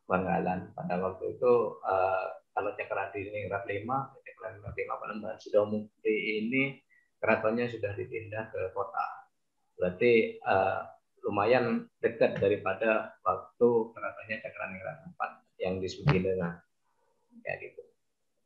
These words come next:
Eh, jadi kayak Lesap ini berjalanlah, eh, awalnya pengen masuk ke, ke, wah,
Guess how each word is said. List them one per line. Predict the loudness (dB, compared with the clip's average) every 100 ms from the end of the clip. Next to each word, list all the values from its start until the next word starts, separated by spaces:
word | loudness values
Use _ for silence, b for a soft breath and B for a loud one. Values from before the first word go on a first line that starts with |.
| _
Eh, | -4 -2 -4 -6 -2
jadi | 0 4
kayak | 4 4
Lesap | 2 0 2
ini | 2 4 4
berjalanlah, | 2 2 2 2 0 0 0 -4 -6
eh, | 0 2 2 4 2 0 -6 -16 _ 0
awalnya | 2 2 2 4 2 -2 -12 _ _
pengen | -2 0 0
masuk | -2 -2 -4 -2 2
ke, | 4 4 2 0 -2 -4 -4 -4 -10 _ _ _ _ _ _ _ _ _ _ 2
ke, | 4 6 6 8 6 6
wah, | 2